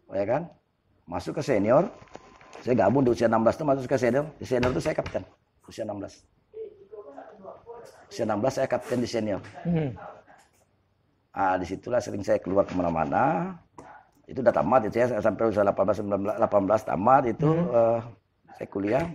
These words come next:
Speaker 1: Saya kuliah cuma setahun mungkin. Saya, saya tem-, eh, pernah di teknik elektro. Eh, kuliah,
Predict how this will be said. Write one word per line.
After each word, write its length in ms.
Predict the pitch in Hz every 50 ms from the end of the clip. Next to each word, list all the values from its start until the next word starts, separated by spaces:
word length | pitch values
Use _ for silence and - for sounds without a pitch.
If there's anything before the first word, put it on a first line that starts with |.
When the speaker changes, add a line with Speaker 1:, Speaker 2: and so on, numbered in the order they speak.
| - - -
Speaker 1:
Saya 180 | - - 127
kuliah 220 | - - - 123 127
cuma 180 | 131 131 123
setahun 380 | 113 - - - 101 104 123 143
mungkin. 460 | 156 147 113 104 - 107 143 185 175 - - _
Saya, 280 | _ - 110 113 113 - _ _ _ _
saya 140 | _ - 117 -
tem-, 220 | - - 107 -
eh, 280 | - 113 107 110 110 107 107 - - _ _ - _ _ - _ - _ _ _ _
pernah 220 | _ - - 101 107
di 100 | 104 98
teknik 320 | - 104 92 92 95 95
elektro. 380 | - 98 95 - - - 107 123 - - - - _ _ _ - - - - _ _ _ _ _ _ _ _ _ _ -
Eh, 320 | - - 92 92 95 101 - - - -
kuliah, 340 | - 92 82 90 98 113